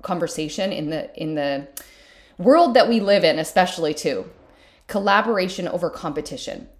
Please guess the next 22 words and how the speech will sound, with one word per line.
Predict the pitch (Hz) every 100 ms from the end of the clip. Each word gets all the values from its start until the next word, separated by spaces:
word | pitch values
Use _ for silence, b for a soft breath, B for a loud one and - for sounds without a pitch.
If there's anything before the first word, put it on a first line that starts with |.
| -
And | 185 165 151 151
I | 160 175
will | 202
dive | 196 170 160
into | 151 165
that | 143 143
in | 143
just | 143 -
a | -
second, | 143 139 139 151
but | 147 139 - _ _ - - - -
I'm | 190 180
kind | - 262 330
of |
at | 320
a | 226
loss | 180 170 170
for | - 170
words | 165 160 -
to | 180
explain | 160 - 190 165
exactly | 156 151 156 151 - 208 214 233